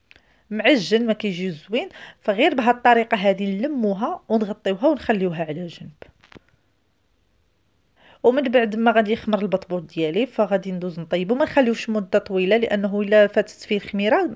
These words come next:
كيجي، ما كيجيش الشكل ديالو زوين. كيف كتشوفوا هنا فوضعته فوق هذا المنديل وغنغطيه وندوز نحضر معكم الشكل الثاني بالقطعه الثانيه ديال العجينه.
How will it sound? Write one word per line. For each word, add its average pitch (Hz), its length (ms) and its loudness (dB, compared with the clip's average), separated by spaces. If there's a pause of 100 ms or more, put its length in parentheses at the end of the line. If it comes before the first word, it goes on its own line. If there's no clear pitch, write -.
(140)
كيجي، 190 600 0 (760)
ما 208 80 0
كيجيش 240 420 2
الشكل - 340 -4
ديالو 190 300 2
زوين. 220 380 -4 (640)
كيف 208 120 -10
كتشوفوا 202 500 -2
هنا 220 140 2
فوضعته 196 520 0
فوق - 340 -8
هذا 180 180 0
المنديل 170 460 -2
وغنغطيه 170 680 -2 (340)
وندوز 226 440 -2
نحضر 202 380 0
معكم 180 360 -2
الشكل - 400 -8
الثاني 190 500 -4
بالقطعه 185 580 -4
الثانيه 190 440 0
ديال 165 220 -2
العجينه. 151 480 -8